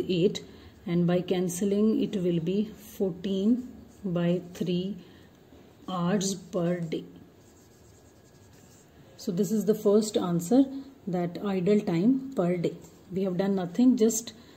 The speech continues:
putting the formula, and, uh, as it was asked per day,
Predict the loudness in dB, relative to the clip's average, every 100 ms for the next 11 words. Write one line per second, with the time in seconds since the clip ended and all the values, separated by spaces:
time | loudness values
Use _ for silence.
0 | -12 -4 0 4 4 2 -2 0 2 4
1 | 4 0 -10 -8 -4 -4 -4 -8 -16 -16
2 | -14 -10 -10 -2 0 0 -2 -2 -2 -4
3 | 2 4 4 2 2